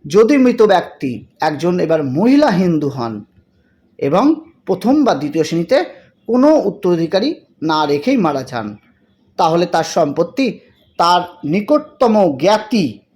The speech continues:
অর্থাৎ মায়ের বংশের আত্মীয়র উপর হস্তান্তর করা হবে। তাহলে কি বলা হলো এখানে? প্রথম শ্রেণী বা দ্বিতীয় শ্রেণীর যদি না থাকে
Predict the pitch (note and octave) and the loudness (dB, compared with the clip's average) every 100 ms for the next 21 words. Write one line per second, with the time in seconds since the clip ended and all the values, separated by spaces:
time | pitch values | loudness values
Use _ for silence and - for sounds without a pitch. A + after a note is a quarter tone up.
0 | _ _ _ - E3+ - C4 C4+ D3+ C#3 | _ _ _ -4 -4 0 -2 -2 -4 -2
1 | D3+ E3+ A3 C4 C4+ G3+ G3 G3+ G3+ G3+ | 0 2 2 2 2 2 0 0 -2 0
2 | A#3+ F3+ A#3+ - A3 G#3 G3 G#3 A3 D3+ | 2 2 -2 -6 0 0 2 0 0 0
3 | C#3+ - D3+ C#3 C#3+ C#3 C3+ B2+ B2 B2 | -4 -2 0 0 -2 -2 -2 -2 -4 -4
4 | A2+ - _ _ _ _ _ _ - E3+ | -8 -12 _ _ _ _ _ _ -4 -2
5 | F3+ G#3 G3 G3 G3+ G3+ G3+ A#3 B3 F3 | -2 -2 2 4 4 2 0 -2 -4 -4
6 | D#3+ F3+ F3 - G3 C4 E4 - _ - | -4 -4 -4 -4 0 0 -2 -6 _ -4
7 | D#3+ B2+ C#3 - G#3 G#3 F3 F3+ B3 - | -2 -2 -4 -2 -2 -2 -4 -4 -4 -8
8 | _ _ _ C#3+ D3+ F3 F3+ D#3 F3 A3+ | _ _ _ -2 0 0 0 0 0 0
9 | A3 F3+ - F#3 | -2 -6 -4 -4